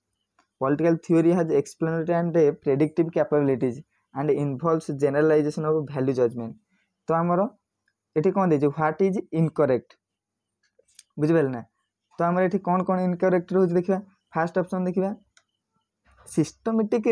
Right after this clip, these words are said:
ରିଫ୍ଲେକ୍ସନ୍ ଇନ୍ ଫର୍ମ ଅଫ୍ ଲଜିକାଲ୍ କନସିଷ୍ଟେଣ୍ଟ ପ୍ରପୋଜିସନ୍ ଅନ୍ ଏ କ୍ଲାସ୍ ଅଫ୍ ପଲିଟିକାଲ୍ ଫିନୋମିନା। ଏଇଟା ବିଲକୁଲ ଠିକ୍ ଅଛି।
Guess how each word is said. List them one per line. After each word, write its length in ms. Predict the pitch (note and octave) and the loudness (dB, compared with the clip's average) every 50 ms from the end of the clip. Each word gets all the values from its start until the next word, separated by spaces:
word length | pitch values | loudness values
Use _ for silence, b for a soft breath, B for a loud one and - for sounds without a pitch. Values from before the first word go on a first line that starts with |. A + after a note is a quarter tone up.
| F#3+ | 4
ରିଫ୍ଲେକ୍ସନ୍ 680 | E3 D3+ D3+ - _ _ G3+ G3 F#3+ F#3+ - F3+ C#3+ C3+ D#3+ - _ _ _ _ _ D#3 | 4 4 4 0 _ _ -4 -2 -2 -4 -8 -10 -8 -8 -10 -14 _ _ _ _ _ -2
ଇନ୍ 120 | E3+ F#3+ F#3+ F#3+ F#3+ - | 0 0 -2 -4 -6 -4
ଫର୍ମ 260 | - D#3+ D#3+ E3+ F3+ F3+ F3+ | -2 0 0 0 0 0 0
ଅଫ୍ 320 | F3 F3 F#3 F#3+ F3+ D#3+ C#3+ C#3 | 0 0 0 0 2 2 2 2
ଲଜିକାଲ୍ 460 | C3+ C#3 C3 D3+ E3 - F3+ F3+ F3+ F3+ - | 2 0 0 -2 -2 0 0 0 0 -2 -4
କନସିଷ୍ଟେଣ୍ଟ 680 | D3 D3+ - - F3 E3+ - - - B2+ - A2+ - _ _ _ _ _ _ _ _ _ _ _ _ _ _ | -6 -6 -2 -2 -2 -2 -2 -4 -6 -6 -6 -6 -10 _ _ _ _ _ _ _ _ _ _ _ _ _ _
ପ୍ରପୋଜିସନ୍ 640 | C#3 C3+ C3 - - F3 E3+ F3 F3 F3 F#3+ F#3 F3 - - | -4 -4 -2 0 2 2 4 2 2 0 -4 -6 -4 -4 -4
ଅନ୍ 100 | E3 E3+ F#3 | -4 -2 -4
ଏ 20 | F3+ - - | -6 -2 -2
କ୍ଲାସ୍ 280 | D3+ C3+ C#3+ D#3 - F3+ | 0 0 0 -2 -4 -6
ଅଫ୍ 80 | E3+ F3 - | -8 -4 -4
ପଲିଟିକାଲ୍ 380 | C#3+ C3 C#3 C3+ C#3 D3+ D3 C#3+ - | -2 -2 -2 -2 0 -2 -2 -2 -4
ଫିନୋମିନା। 340 | - B2+ A#2+ A#2 A#2 A#2 - - _ - | -8 -8 -8 -8 -10 -10 -14 -12 _ -4
ଏଇଟା 160 | D#3 D#3 E3+ D#3+ D#3 | 0 0 0 2 2
ବିଲକୁଲ 360 | E3+ E3 - - F3+ F3+ F3+ F3 D#3+ - _ - | 0 0 0 0 2 2 4 2 0 -2 _ -2
ଠିକ୍ 180 | - G3+ F#3+ G#3 G3+ | 0 2 2 4 2
ଅଛି। 160 | F3+ G3 G3 | 2 0 -2